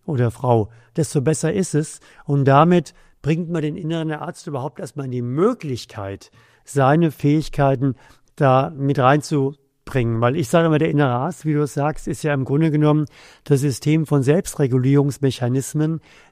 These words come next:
die im Körper angelegt sind, Körper, Geist, Seele, wenn man möchte, um da möglichst positive Level zu erreichen.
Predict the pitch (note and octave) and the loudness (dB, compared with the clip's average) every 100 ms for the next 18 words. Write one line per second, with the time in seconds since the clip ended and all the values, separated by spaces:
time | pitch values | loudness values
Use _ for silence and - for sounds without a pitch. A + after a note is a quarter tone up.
0 | - D#3+ D#3+ F3+ D3 C#3+ C#3 C#3+ C3+ B2 | -2 0 2 0 -2 0 0 0 0 -2
1 | D3 D#3 D#3 D#3 - D#3+ E3 - - C3+ | -2 0 0 -2 -2 0 0 -4 -2 0
2 | C3+ B2+ B2 A#2+ - C#3+ D#3 D3+ D3 D3 | 0 -2 -2 -6 -4 0 2 2 2 2
3 | D3 D3 D#3+ - F#3+ - - - - - | 2 2 0 -2 -4 -4 -14 -20 -20 -20
4 | _ - F3+ F#3 F3+ A3 _ _ _ _ | _ 4 4 4 0 -6 _ _ _ _
5 | _ _ _ D#3+ D3 C#3 D3 D3 _ _ | _ _ _ -2 4 4 4 0 _ _
6 | _ _ _ _ D#3+ D3+ F3+ F3+ D#3 - | _ _ _ _ 0 4 4 2 -6 -8
7 | - F#3+ F3+ D3+ - F3 E3 D#3 F3 F3+ | -2 0 0 -4 -6 -6 -4 -2 -2 -2
8 | - C#3+ C3 A2+ A2 F#2+ A2+ | -4 -6 -6 -4 -4 -6 -10